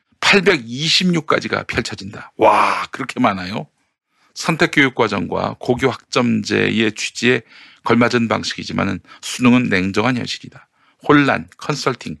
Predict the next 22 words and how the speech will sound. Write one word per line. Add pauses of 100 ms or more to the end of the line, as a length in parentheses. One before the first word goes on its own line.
(340)
사교육이
춤출
것이다. (580)
또한
수능은 (280)
승자
독식이고 (500)
수직
서열
방식
아닌가.
이
수능의
구조는 (300)
이십오
년
동안
누구도
바꾸지
못했고 (360)
바꿀
수도